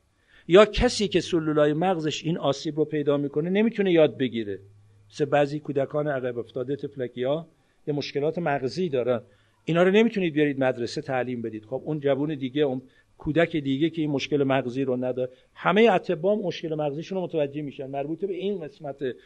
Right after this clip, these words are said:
سلولای مغزه. خب اینو چی میگید؟ جواب خوب دقت بفرمایید. می‌گیم اولاً تفاوت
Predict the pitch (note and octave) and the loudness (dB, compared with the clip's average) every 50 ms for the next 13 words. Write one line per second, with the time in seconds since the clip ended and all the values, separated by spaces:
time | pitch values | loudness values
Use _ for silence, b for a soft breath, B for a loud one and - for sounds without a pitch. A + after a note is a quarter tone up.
0 | b b - - E3+ D3 C#3+ C#3+ C#3 C3+ C3+ C3 C3 B2+ B2+ A#2+ A#2+ G2+ A2+ A2 | b b -2 0 0 2 4 4 6 6 6 4 2 0 -2 -2 -4 -6 -8 -6
1 | - E3 D#3 F#3 G#3 A3+ - - A3 G#3 E3+ C3+ G#2+ A#2 A2 G#2 - - - - | -4 -2 0 2 2 0 0 0 0 0 0 -2 -2 -6 -8 -8 -10 -16 -20 -20
2 | - - - _ _ _ - - C#3 A2+ G#2 G#2 G2+ F2+ F#2+ - - - - - | -20 -20 -20 _ _ _ -4 -2 0 0 0 0 -2 -2 -4 -8 -18 -18 -18 -20
3 | - - - - - - - C#3+ B2+ A#2 A2+ G#2+ A2 G#2+ G#2 G#2+ A#2+ A#2 A2 G#2 | -20 -20 -20 -20 -20 -8 -6 -4 -2 0 0 0 0 -2 -4 -4 -10 -12 -12 -12
4 | F#2+ G2+ G#2+ G#2+ - - - - - _ _ _ _ _ _ _ _ _ _ _ | -14 -14 -16 -20 -20 -20 -20 -20 -20 _ _ _ _ _ _ _ _ _ _ _
5 | _ _ _ _ _ _ _ _ _ _ _ _ _ _ _ _ _ _ - G3+ | _ _ _ _ _ _ _ _ _ _ _ _ _ _ _ _ _ _ -2 0
6 | F3 A3 C4 C4 D4 - - - - - G#3+ B3+ C4 A#3 A3 A3 A#3 A#3 A3+ A3 | 2 4 4 4 2 0 -8 -6 0 4 4 4 4 2 2 4 4 6 6 6
7 | G#3+ G#3 G3+ G3 F#3+ G3+ - - _ _ _ _ _ _ _ _ _ _ - - | 4 2 2 0 -4 -6 -10 -14 _ _ _ _ _ _ _ _ _ _ -18 -12
8 | - - C3+ - - D3+ C#3+ C3+ C3+ C3 B2+ B2 C3 C#3 C3+ C#3 - | -8 -8 -8 -4 -2 0 4 4 4 4 4 2 0 -4 -4 -4 -6